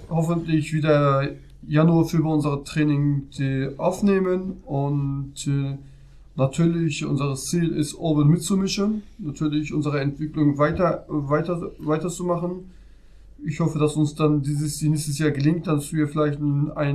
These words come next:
ein oder zwei neue Spieler für die Liga anmelden, äh, Nachwuchsspieler.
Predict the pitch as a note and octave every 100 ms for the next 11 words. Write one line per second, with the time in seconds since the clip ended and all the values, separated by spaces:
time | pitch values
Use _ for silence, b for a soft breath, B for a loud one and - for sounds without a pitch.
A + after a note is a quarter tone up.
0 | D3 - D#3 D3+ C#3+ D#3 D3 C#3+ C#3 -
1 | F3+ F#3 F#3 F#3 F#3 b b - - C#3+
2 | D3 F3 F3+ F3+ E3+ E3+ E3+ F#3+ F#3+ -
3 | - - - - - - - - - -
4 | C#3+ C#3+ C3+ B2+ C3+ D3 D#3 - - D3+
5 | D3+ D#3+ -